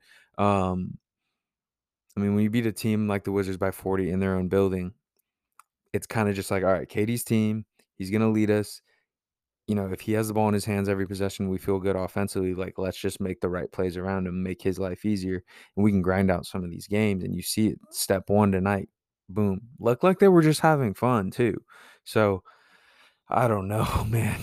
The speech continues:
I, you know, I would have been very interested in, in minus three or minus two.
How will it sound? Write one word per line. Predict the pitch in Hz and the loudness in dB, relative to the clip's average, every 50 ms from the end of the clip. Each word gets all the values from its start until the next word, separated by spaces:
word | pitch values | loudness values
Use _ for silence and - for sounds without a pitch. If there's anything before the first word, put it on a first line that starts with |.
| - - | -8 -4
I, | - - 107 110 80 78 | 0 4 4 4 4 4
you | 95 110 117 | 0 0 2
know, | 110 104 | 2 4
I | 104 107 | 4 4
would | 120 123 131 117 | 6 6 4 2
have | 104 | 2
been | 101 101 101 | 0 -4 0
very | 98 107 113 117 113 101 | 2 4 4 4 4 4
interested | 95 107 113 - - 101 - - - 92 90 85 | 2 0 -2 -2 -4 -6 -6 -4 -4 -4 -4 -2
in, | 92 92 90 90 | -4 -4 -4 -6
in | 64 60 92 92 90 | -6 -6 -6 -4 -4
minus | 95 98 98 98 95 95 - - | -4 -4 -2 -4 -4 -6 -8 -14
three | - - 98 101 104 104 101 98 | -12 -8 -4 -2 -2 0 0 -2
or | 95 92 92 | -2 -4 -4
minus | 95 92 92 92 92 - - | -6 -6 -6 -8 -8 -10 -12
two. | - - 117 107 98 95 87 | -8 -6 -4 -4 -4 -4 -8